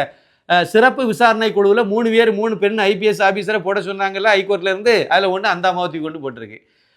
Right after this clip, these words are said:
அந்த அம்மாவுக்கு பக்க, கூடுதலா யாரை போட்டிருக்காங்கன்னா, ஒண்ணு சேலத்துல உள்ளவங்க, ஒண்ணு வந்து ஆவடியில உள்ளவங்க.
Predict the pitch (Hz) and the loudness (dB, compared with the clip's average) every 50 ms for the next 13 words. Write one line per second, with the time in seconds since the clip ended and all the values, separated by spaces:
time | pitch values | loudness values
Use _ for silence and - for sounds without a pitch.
0 | _ _ - - 175 208 233 277 277 269 269 277 269 262 233 262 208 170 214 208 | _ _ -2 -2 0 2 4 4 4 4 4 4 4 4 2 0 0 0 0 2
1 | 214 247 233 233 - - 240 277 269 269 262 254 254 233 226 226 240 247 202 220 | 2 0 -2 -2 -2 0 2 4 4 4 4 4 4 4 4 4 4 4 2 0
2 | 226 220 226 214 226 226 214 226 254 240 220 220 240 180 147 220 233 240 233 208 | 0 0 0 -2 -2 -2 -2 -2 -2 0 0 0 0 0 2 2 2 2 2 0
3 | 233 233 220 214 220 220 226 226 269 254 226 220 214 220 208 196 202 214 214 196 | 0 0 2 2 2 0 0 0 0 0 0 -2 -4 -4 -6 -6 -4 -2 -2 0
4 | 175 156 139 - - _ _ _ - 156 190 196 196 185 185 175 165 151 139 127 | 0 -2 -2 -4 -8 _ _ _ 2 2 2 2 2 0 -2 -2 -2 -2 -4 -4
5 | 123 117 110 110 | -8 -10 -12 -14